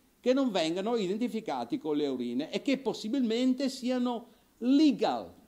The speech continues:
legali. Perché legali? Perché la verità è che io, anche diciassette, dopodomani vado al liceo di mio figlio a prendermi parole, in realtà, a essere insultato, perché andrò a parlare di cannabinoidi.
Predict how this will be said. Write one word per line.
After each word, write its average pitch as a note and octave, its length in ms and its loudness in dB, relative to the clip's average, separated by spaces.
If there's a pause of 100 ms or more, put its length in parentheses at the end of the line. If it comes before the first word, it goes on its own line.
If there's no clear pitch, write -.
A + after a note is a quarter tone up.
legali. A#3 760 2
Perché C4+ 400 2
legali? D#3 480 0
Perché A3 260 -2
la B3 80 2
verità B3+ 400 0
è F3 80 0
che G3 140 -2
io, F#3 540 2
anche F3 360 -6
diciassette, D3 680 -8
dopodomani F3+ 580 -2
vado D#3 200 -2
al C#3+ 100 0
liceo E3 260 -6
di D#3 80 -2
mio C3 160 -4
figlio G#2 420 -14 (800)
a C#3 100 -8
prendermi D3 460 -4
parole, C3 480 -4
in B2 120 -4
realtà, A2 340 -10
a A#2+ 60 -6
essere C3 240 -6
insultato, B2 800 -4
perché G3+ 520 4
andrò F#3 280 2
a G3+ 40 2
parlare E3 400 2
di D3+ 80 2
cannabinoidi. D3 1160 0